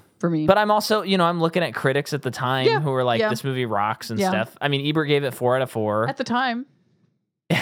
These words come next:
Speaker 2: Okay, wow, okay. Well, let me keep reading about this. So I, uh, I just wanted to read a couple of fun quotes
Speaker 1: Mm-hmm.
Speaker 2: from people. So, according to Donner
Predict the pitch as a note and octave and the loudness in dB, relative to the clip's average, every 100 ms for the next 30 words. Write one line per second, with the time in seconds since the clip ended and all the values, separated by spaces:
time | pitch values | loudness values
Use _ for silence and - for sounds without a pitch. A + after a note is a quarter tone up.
0 | - - - - A#3 F#3+ G#3 G#3 C#3 B2 | -4 -8 -2 2 4 2 2 0 2 2
1 | C#3+ A2+ C#3 D#3+ A#2 - C3+ - D#3 F#3 | 2 2 0 2 -2 -2 -12 0 2 4
2 | G#3+ A3 G3+ D3 D3 C3 G#2+ G2 - G2 | 0 -2 -4 0 0 0 0 0 -2 -6
3 | - - C#3+ C3 A#2+ - - _ _ - | -6 -4 2 2 0 -6 -20 _ _ -2
4 | C3 C3+ B2+ A#2 A2 A#2+ B2 C#3 - C#3 | 0 2 2 2 0 0 0 0 0 0
5 | B2 A#2 - A#2 G#2+ F#2+ F#2+ _ _ _ | 0 -2 -2 -2 0 -2 -6 _ _ _
6 | G#2+ A#2 A#2 A2 B2 G#2 A2 G2+ - _ | -4 -2 0 -2 -2 -2 -2 -2 -6 _
7 | - - A2+ A2 G2+ - F2 D#2 E2 - | -20 -2 0 0 -4 -6 -8 -8 -8 -6
8 | G#3 G3 F#3+ F3 - G2 F#2 E2+ - D#2 | -2 0 0 -4 -4 -4 -4 -8 -8 -8
9 | - C3 A#2 A#2 _ _ - - - C3+ | 0 2 2 -2 _ _ -20 -20 -6 0
10 | F3+ G#3+ G#3+ F3 B2+ B2 A#2+ B2+ | 0 0 0 0 2 2 -2 -4